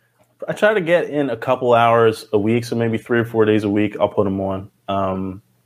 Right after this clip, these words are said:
I even started <laughs> ga-, gaming in them, believe it or not. Um, which is definitely not what they're s-, built for, but they, they do very well.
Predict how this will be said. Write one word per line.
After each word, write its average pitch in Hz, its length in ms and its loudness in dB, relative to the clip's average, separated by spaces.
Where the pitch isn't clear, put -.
I 95 100 2
even 120 240 0
started 107 420 0
<laughs> - 80 -6
ga-, 117 140 -2
gaming 107 420 -2
in 107 120 -4
them, 107 140 -4
believe 104 280 -2
it 110 60 -2
or 107 60 -6
not. 110 320 -8
Um, 101 400 -8
which 95 120 -10
is 98 100 -12
definitely 123 400 2
not 113 300 0
what 131 120 -6
they're 123 120 0
s-, 123 140 -6
built 117 560 -2
for, 107 280 0
but 95 240 -2
they, 107 280 -2
they 92 140 -8
do 95 160 -10
very 92 300 -8
well. 107 360 -6